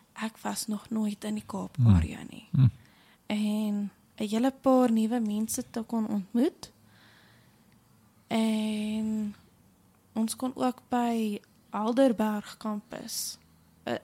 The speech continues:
Speaker 1: 'n draai gemaak het. So ek kon sien waar my ma geswat het vir 'n rukkie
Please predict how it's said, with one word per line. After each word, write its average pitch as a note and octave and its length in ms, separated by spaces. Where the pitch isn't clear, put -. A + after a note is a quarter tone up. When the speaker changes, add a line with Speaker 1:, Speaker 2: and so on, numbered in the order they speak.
Speaker 1:
'n A3+ 120
draai G#3+ 360
gemaak G3 560
het. - 320
So - 120
ek A3+ 120
kon A3+ 160
sien B3 240
waar A#3 180
my A#3+ 120
ma G#3+ 480
geswat A#3 500
het A3 240
vir A#3 200
'n G#3 100
rukkie G3 460